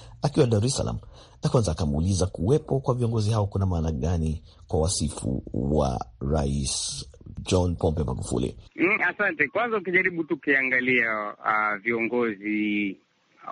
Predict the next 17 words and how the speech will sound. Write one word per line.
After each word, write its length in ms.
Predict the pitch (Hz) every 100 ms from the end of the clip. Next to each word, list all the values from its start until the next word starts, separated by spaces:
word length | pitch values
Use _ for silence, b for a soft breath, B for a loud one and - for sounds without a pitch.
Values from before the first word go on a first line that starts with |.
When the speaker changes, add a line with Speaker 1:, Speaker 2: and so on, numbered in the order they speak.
| 107
Speaker 2:
wa 160 | 113 110
nchi 540 | 113 110 - - 101
walioshiriki 800 | 104 101 104 - 107 110 101 104
kwenye 680 | - 104 101 98 98 95 90
kuaga 400 | - 110 107 110
mwili 320 | 104 110 107
wa 140 | 101 98
Mheshimiwa 520 | 101 92 - 104 104
Rais 160 | 101 -
Magufuli 600 | 107 101 101 - 123 107
leo, 280 | 104 110 98 - b b b _ _
unaona 400 | 120 117 139 127
kabisa 320 | 113 113 107
kwamba 260 | 117 110 107
ni 180 | 110 117
nchi 200 | 110
ya 100 | 117